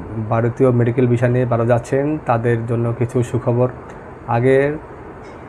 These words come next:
আহ, আগে অল্প পরিমাণ ভারতীয় ভিসা দিলেও এখন কিন্তু খুব বেশি পরিমাণ দিচ্ছে।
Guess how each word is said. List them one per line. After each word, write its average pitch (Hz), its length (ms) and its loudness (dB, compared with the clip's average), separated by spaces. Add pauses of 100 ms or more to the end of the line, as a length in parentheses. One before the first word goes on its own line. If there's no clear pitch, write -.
(100)
আহ, 123 680 0
আগে 131 540 4
অল্প 127 300 2
পরিমাণ 143 460 4
ভারতীয় 117 340 2
ভিসা 123 180 4
দিলেও 127 480 4
এখন 123 280 2
কিন্তু 120 380 2
খুব 131 120 2
বেশি 120 300 2
পরিমাণ 123 300 4
দিচ্ছে। 123 320 0